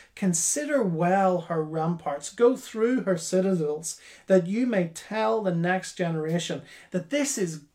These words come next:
this is God, this is where God dwells. Our God, forever and ever, he will guide us forever." The psalmist is inviting you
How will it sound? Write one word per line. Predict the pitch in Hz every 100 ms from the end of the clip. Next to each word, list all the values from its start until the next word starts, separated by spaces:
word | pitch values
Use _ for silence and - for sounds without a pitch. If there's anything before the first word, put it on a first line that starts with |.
| _ -
this | 262 226
is | 175 165 -
God, | 294 254 269 240 160 -
this | 170
is | -
where | 214
God | 180 196 185
dwells. | 165 180 233 233 208 262 - _ - - _ _ _ _ _ -
Our | 214 240 240
God, | 190 143 -
forever | - 180 190 214 202 185
and | 190
ever, | 196 156 135
he | - 226 233
will | 214 170
guide | 208 214 226 180
us | 139 - - - - _
forever." | - - 220 202 202 196 190 - 214 208 190 151 - - -
The | 208
psalmist | - 262 269 339 311
is | 254 196
inviting | 185 180 196 208 190 156
you | 143